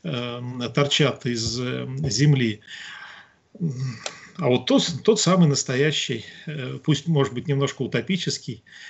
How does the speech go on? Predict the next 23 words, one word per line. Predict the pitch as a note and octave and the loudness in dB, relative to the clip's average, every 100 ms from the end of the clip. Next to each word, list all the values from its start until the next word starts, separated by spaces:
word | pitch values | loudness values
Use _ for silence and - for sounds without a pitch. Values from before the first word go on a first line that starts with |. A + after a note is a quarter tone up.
| - | -12
город, | A2 C#3+ D#3+ - D3+ | 2 4 4 0 -6
э, | C#3+ A#2 B2+ D3+ | -10 -10 -12 -10
солнца. | - D3 A#2 - - _ - - - - - | -2 0 0 -4 -10 _ -20 -20 -18 -18 -14
Э, | - B2+ B2 | -8 -6 -2
и | E3+ | 2
обязательно | D#3 F3 F#3+ G#3+ F#3 E3 D#3 | 4 6 6 4 4 2 2
во | D3 D#3+ C3 | 2 0 2
время, | D3+ E3+ D#3 C#3+ C3+ E3 C3+ B2 A#2+ D#3+ | 2 2 2 0 -2 -4 -4 -4 -6 -6
э, | |
этих, | D#3+ C#3+ - F#3+ | -2 -2 -2 -4
м, | G#3+ D3 C#3 C3 A#2+ - _ _ E3+ F3 E3 | -4 -2 -2 -2 -6 -12 _ _ -10 -4 -4
археологических | - D3 C#3+ C#3 - C#3 - - _ _ _ - - | 0 2 2 2 -2 -6 -8 -14 _ _ _ -20 -6
лагерных | D#3 D3 C#3 C3+ - | 2 2 2 0 0
смен, | E3 G#3+ G#3 - - - - | 4 4 2 -2 -14 -20 -16
э, | - C#3 | -8 -4
мы | A#2+ F#3+ | 2 2
устраиваем | - D#3 D#3+ D#3 C#3 | 2 2 4 4 4
соревнования | - C3 B2 C3+ E3 E3 A#2+ | 2 0 0 0 2 2 2
по | C#3+ | 2
национальным | C#3 C3+ C3+ C#3+ C3+ B2 | 2 0 0 0 0 0
видам | C3+ C3 | -2 -4
спорта. | - A#2+ A#2+ C3+ - _ _ _ _ _ _ - - - - - - _ | -4 -4 -4 -10 -14 _ _ _ _ _ _ -20 -18 -16 -16 -16 -18 _
Э, | B2+ A#2+ A#2+ A#2 A2+ | -6 -4 -2 -2 -4